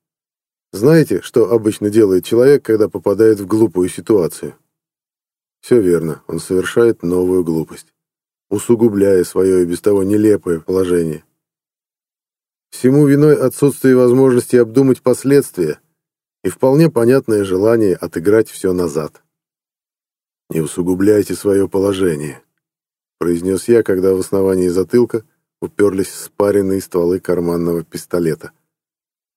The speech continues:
«Оставь в покое рацию!» вновь потребовал Саймон Морец. «Да что с вами такое?» вспылил я. «Мне надо предупредить начальство о готовящемся взрыве.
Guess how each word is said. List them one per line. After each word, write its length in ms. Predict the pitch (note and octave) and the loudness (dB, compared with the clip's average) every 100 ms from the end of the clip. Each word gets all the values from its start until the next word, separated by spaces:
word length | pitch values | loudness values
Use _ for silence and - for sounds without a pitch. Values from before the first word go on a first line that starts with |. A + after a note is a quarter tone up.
| - | -10
«Оставь 380 | G#2 - D3 B2 | -6 -2 0 0
в 20 | |
покое 400 | C3+ - C#3+ C#3 | -2 2 4 4
рацию!» 540 | D3 D3+ - G2+ D#2+ _ _ _ _ _ _ _ _ _ _ | 4 0 0 -2 -4 _ _ _ _ _ _ _ _ _ _
вновь 360 | - F#2 G#2 F#2 | -8 -2 0 0
потребовал 560 | F#2+ G#2 G2+ G2 F#2 F2+ | -4 0 0 2 0 -2
Саймон 420 | G#2+ G#2 F#2+ F2+ | -2 -2 -2 -2
Морец. 460 | G2 F2+ D2 - _ _ _ _ _ _ _ - | 0 -2 -4 -12 _ _ _ _ _ _ _ -6
«Да 140 | E2 | -4
что 240 | D#2+ - G#2 | -2 0 0
с 80 | A2 | 2
вами 240 | G#2 G2+ | 0 2
такое?» 600 | A2+ A2 A#2 F#2+ D#2 - _ _ | 0 0 2 2 0 -4 _ _
вспылил 420 | _ D#2+ E2+ E2+ | _ -4 -2 0
я. 240 | E2 C#2+ - - | -2 -4 -8 -10
«Мне 180 | E2+ F#2+ | -4 0
надо 220 | G#2 G2 | 0 -2
предупредить 640 | - G2+ A2+ A#2 A#2 B2 | -2 0 0 0 0 0
начальство 540 | A#2 A2 C3 A2 - G2+ | 0 2 2 2 0 2
о 40 | |
готовящемся 720 | A2 G#2+ A#2 G#2+ - G#2 B2+ | 2 2 2 2 -2 -2 0
взрыве. 460 | A#2 C3+ A#2 D#2+ | 2 4 2 0